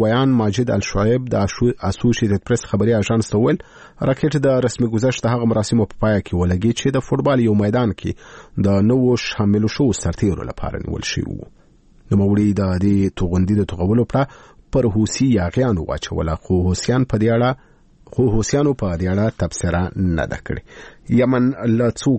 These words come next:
کلونو راهیسې د شدیدې کورنۍ جګړې شاهد دی، چې پر جګړې سربیره او لوږه او بېوزلي هم پکې اوج ته رسېدلې.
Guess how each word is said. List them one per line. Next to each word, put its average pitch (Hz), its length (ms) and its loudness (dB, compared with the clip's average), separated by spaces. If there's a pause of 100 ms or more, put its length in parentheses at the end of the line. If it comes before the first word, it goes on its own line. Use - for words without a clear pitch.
(140)
کلونو 113 320 2
راهیسې 87 460 -4 (140)
د 107 40 0 (320)
شدیدې 104 500 0 (100)
کورنۍ 101 380 2 (420)
جګړې 95 440 2
شاهد 92 540 -2
دی، 156 120 2 (600)
چې 113 460 2
پر 101 200 0
جګړې 101 400 2
سربیره 101 520 0
او 120 80 2
لوږه 113 360 2
او 101 120 0
بېوزلي 87 440 -4
هم 101 140 0
پکې - 320 -4
اوج - 240 -6
ته - 120 -8
رسېدلې. - 440 -10